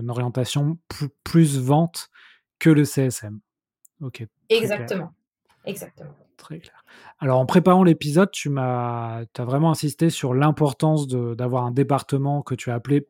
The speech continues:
Speaker 1: post-closing. Est-ce que
Speaker 2: <laughs>
Speaker 1: tu, tu peux expliquer aux auditeurs, euh, ce, l'idée qu'il y a derrière ça ?
Speaker 2: Bien sûr, bah, l'idée, en effet, de, de ce département, et c'est ce que j'expliquais un petit peu au début, c'est d'éviter, euh,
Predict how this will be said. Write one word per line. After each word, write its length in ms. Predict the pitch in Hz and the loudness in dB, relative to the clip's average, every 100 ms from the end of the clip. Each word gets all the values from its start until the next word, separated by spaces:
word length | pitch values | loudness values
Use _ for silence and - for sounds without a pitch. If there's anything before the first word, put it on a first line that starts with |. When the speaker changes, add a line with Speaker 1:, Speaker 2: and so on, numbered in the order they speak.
| - | 2
Speaker 1:
post-closing. 1080 | 165 165 - - - 151 139 151 202 165 117 - _ - 160 156 | 4 4 -2 -8 0 2 2 2 2 2 -2 -10 _ -14 -6 -2
Est-ce 120 | 202 | 4
que 80 | 175 | 4
Speaker 2:
<laughs> 0 | |
Speaker 1:
tu, 380 | 170 165 147 139 | 4 4 4 2
tu 140 | - | -2
peux 100 | - | 0
expliquer 320 | 139 - - | 0 -2 0
aux 140 | 156 131 | 2 2
auditeurs, 520 | 123 123 147 147 131 | 0 -2 0 0 0
euh, 600 | 117 113 110 107 110 110 | -6 -8 -10 -12 -12 -14
ce, 220 | 107 - 139 123 110 110 - | -18 -18 -14 -12 -10 -12 -12
l'idée 320 | 135 123 127 127 | -8 -2 0 0
qu'il 140 | - | -2
y 0 | |
a 40 | |
derrière 300 | 117 113 113 | -8 -6 -10
ça ? 220 | 110 120 139 _ _ _ _ _ _ _ _ _ _ _ _ _ _ | -12 -16 -18 _ _ _ _ _ _ _ _ _ _ _ _ _ _
Speaker 2:
Bien 220 | 190 190 | -2 0
sûr, 320 | 190 - 302 262 | 0 2 2 4
bah, 140 | 165 | 2
l'idée, 500 | 190 196 190 240 277 220 | 2 -2 0 4 6 6
en 160 | 190 | 4
effet, 360 | 185 190 240 254 | 0 -4 0 0
de, 380 | 190 170 170 170 | 2 2 2 0
de 60 | |
ce 60 | 180 | -4
département, 520 | 175 175 185 - 226 | -4 -4 -4 -2 0
et 80 | 247 | 0
c'est 140 | - | -2
ce 80 | 175 | -8
que 100 | - | -8
j'expliquais 460 | 180 175 - 151 190 | -8 -8 -12 -6 -2
un 140 | 180 | -2
petit 180 | 175 - | -4 -6
peu 140 | 208 | -2
au 20 | 196 | -2
début, 500 | 175 175 233 302 - _ - - | -2 -2 2 2 0 _ -20 -14
c'est 240 | - 226 | -2 0
d'éviter, 800 | 190 214 208 214 247 240 240 185 | 2 -2 -2 -6 -2 0 4 4
euh, 420 | 165 156 151 147 | 4 0 0 0